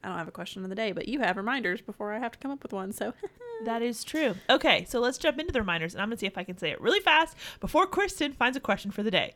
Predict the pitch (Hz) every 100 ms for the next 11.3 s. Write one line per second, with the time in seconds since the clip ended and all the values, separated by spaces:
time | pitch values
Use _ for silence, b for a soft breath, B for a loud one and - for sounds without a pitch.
0 | _ - - 196 - B B B B -
1 | 302 320 349 311 285 175 - B B B
2 | 185 233 294 - 202 185 185 202 233 269
3 | 208 202 220 349 247 185 170 175 170 170
4 | 196 359 - - - 196 190 233 226 202
5 | 202 190 165 - 196 190 233 214 180 -
6 | 165 147 143 - - b - 277 311 269
7 | - - 185 170 180 - 165 - 277 302
8 | 302 240 226 - - - 190 180 170 165
9 | - 156 160 277 - 330 330 320 - 202
10 | 170 - 160 165 156 - 160 151 - -
11 | 156 -